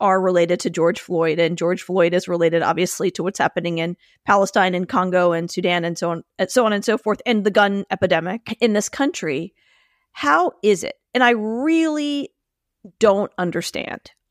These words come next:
How is it? So let's say it's even more than buying a couple nice things for your kids. Let's say it's actually you, you live in New York City. You can buy, um, you live in a beautiful, you know, three-bedroom apartment in the West Village.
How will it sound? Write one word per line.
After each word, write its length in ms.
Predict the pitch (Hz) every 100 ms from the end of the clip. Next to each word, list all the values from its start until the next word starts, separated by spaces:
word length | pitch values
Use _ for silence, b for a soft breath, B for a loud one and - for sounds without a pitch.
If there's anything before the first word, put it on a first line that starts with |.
| _ _ _ _ _ _ _
How 280 | - 302 320
is 140 | 220
it? 120 | 220
So 200 | - 349 -
let's 200 | 320 -
say 100 | 427
it's 180 | 403 -
even 220 | 269 247
more 300 | 226 214 214
than 320 | 185 170 160
buying 280 | - 180 175
a 40 | 170
couple 240 | - 185
nice 180 | 160 165
things 200 | - 156
for 80 | 151
your 100 | 147
kids. 420 | - - - - -
Let's 200 | 302 -
say 180 | 359 285
it's 100 | -
actually 560 | 214 - 220 214 202
you, 340 | 202 202 196 -
you 240 | - 202 214
live 220 | 208 214
in 80 | 214
New 40 |
York 180 | 214 196
City. 540 | - 190 180 180 175 b b b b
You 140 | 214 214
can 160 | 208
buy, 540 | 202 196 190 190 190 -
um, 300 | 196 180 208
you 100 | 208
live 160 | 233 226
in 80 |
a 280 | 208 196 185 - _ -
beautiful, 760 | 233 254 262 262 247 233 233 175 -
you 80 | 196
know, 180 | 175
three-bedroom 720 | 180 - 233 220 220 202 208 196
apartment 600 | - 196 196 196 170 190
in 80 |
the 100 | 175
West 240 | 165 170 -
Village. 600 | 170 170 170 170 170